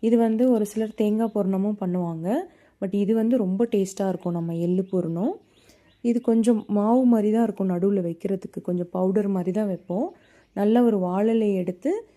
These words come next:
இந்த மாதிரி நம்ம, ஆ, அரிசி மாவு கிளறி வச்சிருந்தோம் இல்லையா, அதை எடுத்து நல்லா தட்டிட்டு இந்த மாதிரி வச்சு ஒட்டிட்டிங்கன்னா சூப்பரா ஒட்டி வந்துரும்.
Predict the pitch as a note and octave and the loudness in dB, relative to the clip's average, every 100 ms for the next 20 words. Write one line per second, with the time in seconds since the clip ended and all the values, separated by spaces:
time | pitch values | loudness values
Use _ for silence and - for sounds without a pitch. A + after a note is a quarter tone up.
0 | _ _ - G3 G3 F#3+ A3 A3+ G3 F#3 | _ _ -4 -2 0 -2 0 0 -2 -2
1 | C#4 F#4 - - F#3 F3+ F3 E3+ - G3+ | -2 -4 -10 -6 -2 -2 -4 -6 -2 -2
2 | G3+ G#3 F#3+ F3+ F3 F3+ F3+ F3+ F3 F3 | -2 -4 -2 -2 -4 -4 -4 -2 -6 -4
3 | F#3+ G3 G3 F3 F3 F3 E3+ F3 D#4 A#3+ | -2 0 0 -4 -6 -8 -8 -6 -6 -4
4 | F#3 F3+ - G3 F3+ E3+ F#3 F#3 E3+ _ | -4 -4 -6 -6 -6 -6 -8 -8 -10 _
5 | F#3 F3+ A#3 A4 - _ _ _ _ _ | -10 -4 -4 -4 -12 _ _ _ _ _
6 | G3+ G3 F#3+ F#3+ G3 G3+ F#3 - F#3 F3+ | -2 0 0 0 0 -2 -2 -4 -4 -4
7 | G3+ F#3+ E3+ F#3 F4 - G3+ F#3 _ G3+ | -6 -6 -6 -4 -6 -6 -8 -8 _ 0
8 | G3 F#3 E3+ F3 E3+ E3 F3 | 2 0 -4 -6 -6 -6 -4